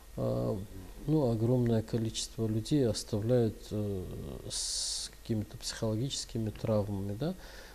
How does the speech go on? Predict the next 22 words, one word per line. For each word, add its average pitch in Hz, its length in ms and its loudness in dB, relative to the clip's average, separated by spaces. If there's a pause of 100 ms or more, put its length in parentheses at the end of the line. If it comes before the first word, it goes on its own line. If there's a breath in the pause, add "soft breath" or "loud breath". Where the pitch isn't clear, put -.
А 131 80 4
есть 160 280 4
люди, 175 180 2
которых 139 420 0
знать 139 400 2
не 131 120 2
знали, 156 420 4
но 117 140 2
всё 135 180 -2
равно 151 200 4
толпа 120 460 2
едет 127 400 2
и - 60 -4
к - 220 -10
ним 123 180 4
на 113 120 2
соболезнования, 110 500 -2
потому 185 160 4
что - 100 -4
так - 100 0
положено, 113 760 0
да? 160 140 -2